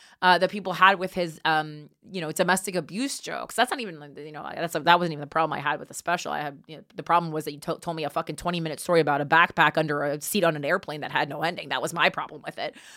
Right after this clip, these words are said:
But anyway, um, or they can make a difference by standing for first principles and reminding Americans of our nation's finest traditions.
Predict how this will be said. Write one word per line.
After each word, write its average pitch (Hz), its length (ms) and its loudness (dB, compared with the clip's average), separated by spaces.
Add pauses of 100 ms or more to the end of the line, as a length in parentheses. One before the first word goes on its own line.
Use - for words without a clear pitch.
But 208 80 4
anyway, 175 520 4 (380)
um, 220 440 2 (480)
or 226 180 4
they 233 80 6
can 226 140 0
make 208 160 2
a 202 40 2
difference 190 400 2
by 170 160 4
standing 190 580 2 (240)
for 196 220 0
first 196 440 -2
principles 165 720 -2
and 170 200 -4
reminding 170 420 0
Americans 156 560 -4
of 151 160 -2
our 151 140 0
nation's 151 480 -10
finest - 460 -10
traditions. - 760 -12